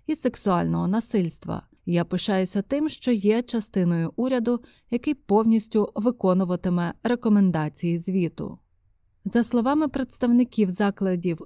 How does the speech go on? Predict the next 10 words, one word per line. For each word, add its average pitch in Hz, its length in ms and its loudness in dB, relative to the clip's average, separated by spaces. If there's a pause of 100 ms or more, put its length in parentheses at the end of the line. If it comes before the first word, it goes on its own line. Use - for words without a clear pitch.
(120)
догляду 185 560 2
за 185 240 0
літніми 170 460 -2
людьми, 233 480 2 (340)
пік 330 260 -2
останньої 196 640 2
хвилі 180 440 0
ковід 175 360 -2
дев'ятнадцять 233 680 -2
минув, 180 500 0